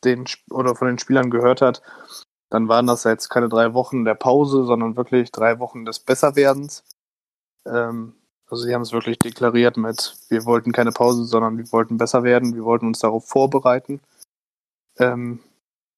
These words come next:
nichtsdestotrotz, ne, drei Wochen sind drei Wochen, da kannst du ganz schnell mal aus dem Rhythmus gleiten oder geraten. Und das ist das, was mich tatsächlich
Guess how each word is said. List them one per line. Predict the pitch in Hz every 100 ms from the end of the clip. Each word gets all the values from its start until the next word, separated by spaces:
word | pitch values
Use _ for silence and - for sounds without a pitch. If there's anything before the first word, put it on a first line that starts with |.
| _ _ _ _ _ _ _ _ _ _ _ _ -
nichtsdestotrotz, | 143 139 131 120 127 127 123 -
ne, | 123 123
drei | 120 120 123
Wochen | 123 139
sind | 123 123
drei | 117 120
Wochen, | 139 151 147 - _ _
da | 117 117
kannst | 131 131
du |
ganz | 127 123
schnell | 127
mal | 123
aus | 117 127
dem | 123
Rhythmus | 131 139 135 - _ _ _ _ -
gleiten | 135 131 135 143 139 - - -
oder | 123 127 120 - -
geraten. | 127 123 131 - 139 _ - _ _ _ _ _ _ _ _ _ _ _ _ _ -
Und | 127 127 120 120 - -
das | 120
ist | 123 -
das, | 127 -
was | 120 123 -
mich | 127 - -
tatsächlich | 123 - 123 131 123 -